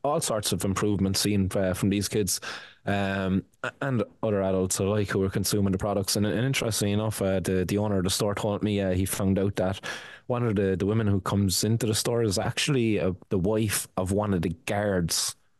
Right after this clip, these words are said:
who raided his store. <laughs> Which is just, oh, it's, it's so crazy, like, that this, this goes on. How has this existed? Like, is, like, we're fucking in some sort of a twisted movie or something. But anyhow, I went to court for that.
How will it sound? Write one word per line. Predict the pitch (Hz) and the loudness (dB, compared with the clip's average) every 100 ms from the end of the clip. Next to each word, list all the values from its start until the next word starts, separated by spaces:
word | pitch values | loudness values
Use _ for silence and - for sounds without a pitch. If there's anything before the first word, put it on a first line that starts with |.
| _ - | _ -4
who | 104 92 | 0 0
raided | 101 98 87 | 0 0 0
his | 98 90 | 0 -2
store. | - 95 87 87 - _ _ _ _ _ - _ | 0 0 0 -4 -12 _ _ _ _ _ -20 _
<laughs> | 120 104 156 - 156 - 104 - - - 117 | -2 0 0 -2 -4 -4 -4 -4 -6 -4 -2
Which | 110 | 0
is | 113 104 101 98 | 0 0 2 2
just, | 107 - - | 0 -2 -2
oh, | 117 110 | -2 -2
it's, | 101 - | -2 -2
it's | 113 - | -2 0
so | 117 101 | -2 -2
crazy, | 117 110 95 101 | 0 0 2 0
like, | 98 95 | 0 0
that | 95 | 0
this, | 101 - - - _ _ _ _ _ - | 0 0 -4 -6 _ _ _ _ _ -4
this | 110 - | -2 -2
goes | 110 107 95 | 0 0 0
on. | 110 110 | 0 2
How | 110 104 | 2 2
has | 90 | 2
this | 104 107 | 0 0
existed? | 87 101 101 - 95 | 0 0 0 0 0
Like, | 92 | 0
is, | 95 92 - - _ _ _ _ _ _ - | 0 0 -2 -4 _ _ _ _ _ _ -4
like, | 95 - | -2 0
we're | 95 90 | 0 0
fucking | - 101 92 | -2 0 0
in | 90 | 0
some | 98 | 0
sort | 90 92 | 0 -2
of | 87 | -2
a | 85 | -4
twisted | - 113 98 92 | -2 -4 -2 0
movie | 98 104 95 | 2 2 2
or | 98 | 0
something. | 98 101 - 104 - - - - - - | -2 -4 -4 -4 -2 -4 -4 -8 -12 -4
But | 120 | -2
anyhow, | 135 135 120 104 95 - _ - | 0 0 0 0 0 -4 _ -4
I | 135 | -2
went | 127 | -2
to | - | -2
court | - 113 113 | 0 0 0
for | 113 | -2
that. | 101 98 - | 0 -2 -4